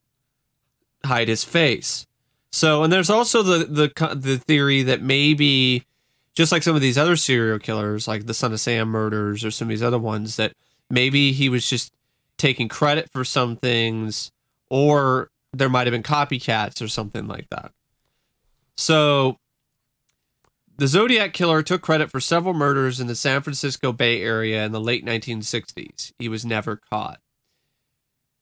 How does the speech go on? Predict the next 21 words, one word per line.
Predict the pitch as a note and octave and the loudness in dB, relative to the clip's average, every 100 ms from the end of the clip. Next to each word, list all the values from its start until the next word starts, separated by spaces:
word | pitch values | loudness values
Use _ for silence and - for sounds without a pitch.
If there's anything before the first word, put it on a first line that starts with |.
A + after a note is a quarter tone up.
| - | -6
The | C#3+ | 0
self-proclaimed | - A#3+ C4 B3 A3 G#3+ F3+ | 2 2 0 0 2 2 2
Zodiac | E3+ E3 D#3 D3+ | 2 4 2 0
Killer | D3 C3+ C3+ | -2 0 0
was | B2+ B2 | -4 -4
directly | B2+ D3 G#3 F3 | -2 0 2 2
linked | D3 D3 C#3 | 2 0 -4
to | B2+ | -4
at | |
least | A#2+ B2+ - | -4 -6 -2
five | C3 D3 | 0 0
murders | C#3+ B2 A#2+ A#2+ A#2 | 0 0 0 -2 -4
in | A#2 | -4
Northern | A2+ A#2+ B2 | -4 -6 -4
California | B2+ A#2 - A#2 A2+ G#2+ | -2 -2 -4 -6 -4 -4
in | G#2+ | -2
nineteen | B2+ E3+ F#3 | -4 -2 -4
sixty-eight | E3+ D#3+ D3 C3 B2+ A#2 | -4 -4 0 2 2 0
and | A#2 | -2
nineteen | A#2 A#2+ C#3 | -2 0 -2
sixty-nine, | - C3+ - B2 A#2 G2+ - | -2 -4 -2 -2 0 -2 -6